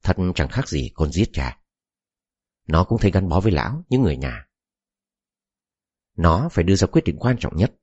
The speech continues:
kể từ khi nó sống ngoài vòng pháp luật. Nó dịu giọng lại. Tôi đồng ý với ông về chuyện bọn cộng sản. Dân Sicily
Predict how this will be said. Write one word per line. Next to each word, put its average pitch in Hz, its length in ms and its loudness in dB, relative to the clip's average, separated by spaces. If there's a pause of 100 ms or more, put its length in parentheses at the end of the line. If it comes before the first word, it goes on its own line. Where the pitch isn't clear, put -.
(200)
kể 82 140 -2
từ 95 120 2
khi 87 200 2
nó 90 140 2
sống 104 240 -2
ngoài 82 120 2
vòng 65 160 -8
pháp - 200 -4
luật. - 180 -2 (840)
Nó 80 340 0
dịu 95 200 -2
giọng 76 200 -2
lại. 65 280 -6 (2000)
Tôi 92 140 8
đồng 73 140 2
ý 78 140 2
với 98 120 2
ông 67 240 -4 (180)
về 90 180 0
chuyện 82 200 -2
bọn 80 220 -2
cộng - 180 -6
sản. 67 240 -4 (920)
Dân 92 220 2
Sicily 78 580 0